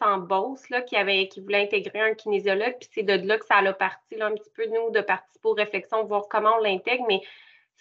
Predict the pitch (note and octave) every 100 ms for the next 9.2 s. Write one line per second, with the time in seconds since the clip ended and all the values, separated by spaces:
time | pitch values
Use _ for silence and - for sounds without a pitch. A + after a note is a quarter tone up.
0 | _ _ - B3 B3 - F#3+ G3+ G3+ G3+
1 | A3 B3 A3 G3 F#3 F3 _ _ _ -
2 | G#3 G3+ G3+ F3+ G#3 G#3 G3+ - F#3 F3+
3 | F#3 F#3+ F#3 C4+ C#4+ - A3+ A#3 G#3+ -
4 | G3+ G3+ A#3 A#3 A#3 G3+ G#3 G#3 G#3+ A3+
5 | A#3 A3+ G#3 G3+ - - G3+ G3+ G#3 G#3
6 | - G3+ A#3+ A#3+ A3+ A3+ G#3+ G#3+ G#3+ G#3
7 | A#3 A#3 A3+ G#3 G#3+ G#3+ G3+ B3 B3 G3
8 | G#3 A#3+ A#3+ A3 - - A#3+ - - A#3
9 | - A#3